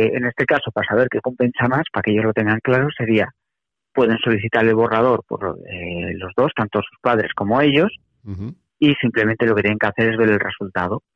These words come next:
Speaker 2: Ujú.
Speaker 1: Es decir, eh, jugar a ver el resultado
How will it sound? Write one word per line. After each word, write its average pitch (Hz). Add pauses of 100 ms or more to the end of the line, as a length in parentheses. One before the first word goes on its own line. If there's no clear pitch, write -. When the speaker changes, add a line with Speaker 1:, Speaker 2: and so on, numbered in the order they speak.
(120)
Speaker 2:
Ujú. 92
Speaker 1:
Es 113
decir, 101
eh, 101 (100)
jugar 113 (520)
a 123
ver 120
el 113
resultado 117